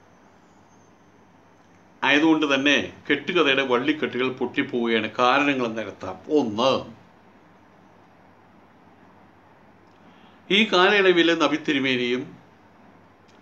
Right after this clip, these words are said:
അനുചരന്മാരും തങ്ങളുടെ ദൗത്യത്തിൽ, ദൗത്യത്തിൻ്റെ, പ്രബോധനത്തിൻ്റെ മാർഗത്തിൽ എണ്ണമറ്റ പീഡനങ്ങൾ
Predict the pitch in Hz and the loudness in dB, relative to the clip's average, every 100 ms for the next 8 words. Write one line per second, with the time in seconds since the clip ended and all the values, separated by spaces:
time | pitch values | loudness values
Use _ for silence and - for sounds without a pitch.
0 | - - - - - 147 185 185 160 151 | -20 -20 -20 -12 -2 0 4 4 4 2
1 | 135 135 143 156 143 139 135 139 143 151 | 2 2 -2 -2 -2 0 2 0 0 -2
2 | - 113 113 - - 143 143 147 143 135 | -2 -4 -6 -12 -2 0 0 -2 -4 -4
3 | 143 120 - - - 135 139 175 170 160 | 0 0 -2 -14 -8 0 4 4 4 2
4 | 156 135 135 156 - - 120 127 135 131 | 0 0 2 2 0 -6 -2 0 -2 -4
5 | 127 120 - - - - - - - - | -2 -2 -2 -14 -20 -20 -20 -20 -14 0
6 | 143 151 185 185 143 147 135 117 127 131 | 2 2 2 2 0 0 -4 -2 -2 0
7 | 127 120 | -2 0